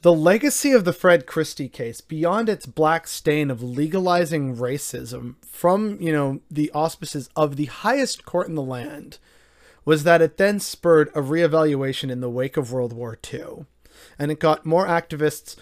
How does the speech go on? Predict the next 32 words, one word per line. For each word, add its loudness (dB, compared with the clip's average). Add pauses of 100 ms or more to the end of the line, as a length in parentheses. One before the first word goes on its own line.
(240)
more 4
involved. -2 (640)
And -8
so 2
I 6
think -2
if -4
there's 0
any -2
aspect -4
of -4
that -2
legacy -2
to -12
celebrate, -4
is -10
that -4
even -2
when -4 (880)
the -4
people -4
in -2
power -2
and -6
the -6
highest -4
court -2
in -6
the -2
land -6 (320)
says 0
no, -2